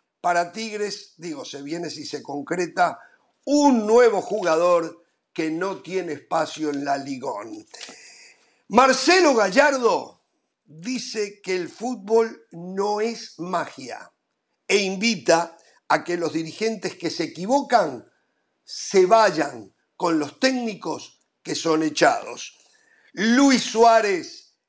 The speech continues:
tiene una oferta del fútbol inglés, tuvo una oferta del fútbol alemán,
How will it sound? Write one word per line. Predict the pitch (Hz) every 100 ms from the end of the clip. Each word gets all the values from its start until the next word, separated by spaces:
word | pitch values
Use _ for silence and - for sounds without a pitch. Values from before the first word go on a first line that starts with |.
| _
tiene | - 240 269 262
una | 226 196
oferta | - 226 233 220 220 202 196 _
del | 160 180
fútbol | - 226 226 214 220
inglés, | 196 190 185 185 131 - - _ _ _ _
tuvo | - 302 277
una | 254 226
oferta | 190 - 214 180 - 156
del | 165 175
fútbol | - 240 226 190 196
alemán, | 214 165 202 247 240 147